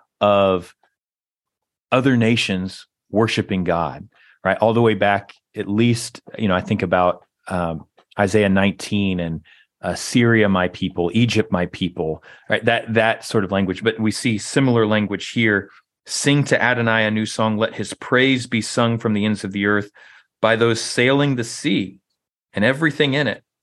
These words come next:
by the coastlands and those living there." That's not Israel, right? They didn't go out on the sea and they didn't <laughs> live, live there. Um, "The desert and its cities raise their voices, the villages, the, those living in Selah,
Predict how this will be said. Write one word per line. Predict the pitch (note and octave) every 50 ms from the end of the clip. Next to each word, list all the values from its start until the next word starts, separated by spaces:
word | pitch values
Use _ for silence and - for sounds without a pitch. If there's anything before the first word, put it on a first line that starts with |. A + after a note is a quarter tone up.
| _ _ _ _ _ -
by | - B2
the | B2 A#2+
coastlands | A#2 - - - F3+ G3+ F#3+ - - A2 G#2 G2 G2 F#2+
and | G2+ G#2
those | G#2 B2+ C#3+ C#3+ A#2+
living | B2+ B2 A2+ A#2
there." | B2+ A2+ G2
That's | G#2+ C#3+ - -
not | G#3+ E3+ C#3 - -
Israel, | G2+ A#2+ G3 - - F2+ D#2 D2+ F2 G#2+ - _ -
right? | G#2 G2+
They | - - D3
didn't | D3+ - G#2+ F2
go | E2 F#2 E2+
out | E2+ E2+ E2+
on | E2+ E2+ E2
the | D2+ E2
sea | - - - F#2 G2+ A2+ B2
and | A#2 G#2
they | A2 A#2
didn't | A#2 B2 B2 A#2+ - - -
<laughs> | -
live, | C3+ - - - - _ _ _ -
live | - - C3+ -
there. | - F#2 G2 - - - - - - - -
Um, | A#2+ A2 G2+ F#2+ F2+ F#2 - - - -
"The | C3
desert | A#2+ G#2+ C3 D3+ A3+ G#3+ - A#2 - - - _ _ _ _ -
and | - A2+ B2+
its | G3 G#3+ -
cities | - - - B2 G#2 G2+ F#2+ F2+ F#2
raise | G2+ G#2 G#2 G2 F#2
their | G#2 F#2+
voices, | F2+ G2+ G2 F2+ - F#2+ F2+ F2
the | G2+ F#2
villages, | G2 B2 D#3+ A#3+ B3+ - A#2 - - E2 - - - -
the, | A2 A2+ G2 - - - - _
those | - A#2+ D3 D#3 B2
living | A#2+ D3+ D3+ C#3+ C#3+ C#3
in | B2+ A#2+
Selah, | A#2+ - - - C4+ A#3+ - - - -